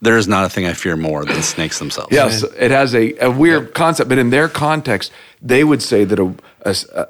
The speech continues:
Speaker 2: a serpent or a snake was prudent, thoughtful, wise. It was a,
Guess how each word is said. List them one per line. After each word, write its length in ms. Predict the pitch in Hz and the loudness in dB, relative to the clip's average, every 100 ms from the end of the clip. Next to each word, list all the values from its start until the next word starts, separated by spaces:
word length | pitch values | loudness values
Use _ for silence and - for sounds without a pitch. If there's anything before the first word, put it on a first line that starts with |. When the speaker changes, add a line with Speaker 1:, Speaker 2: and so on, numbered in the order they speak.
| _ | _
Speaker 2:
a 140 | - 95 | -8 -6
serpent 580 | - 127 120 87 85 - | 0 2 2 0 -6 -4
or 180 | 98 | -4
a 60 | 85 | -4
snake 680 | - - 104 98 82 87 - - - | -6 -4 -2 -2 -4 -8 -14 -20 -8
was 460 | 92 - - - _ _ _ - | -6 -6 -10 -14 _ _ _ -8
prudent, 540 | - 127 107 82 - _ _ | 0 0 0 -4 -16 _ _
thoughtful, 640 | - 101 95 - - 65 - _ | -2 0 -2 -6 -10 -10 -12 _
wise. 560 | - 85 98 98 80 - | -16 -4 -2 0 -4 -6
It 60 | 135 | -4
was 180 | 127 113 | -2 -2
a, 140 | 92 | -4